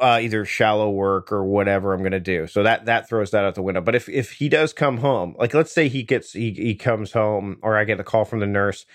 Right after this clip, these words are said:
uh, yeah, it throws my whole day out of whack.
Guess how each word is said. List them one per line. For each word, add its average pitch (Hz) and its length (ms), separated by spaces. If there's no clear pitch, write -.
uh, 92 380
yeah, 135 280
it 113 80
throws 123 320
my 113 140
whole 110 160
day 101 200
out 95 120
of 92 80
whack. 90 340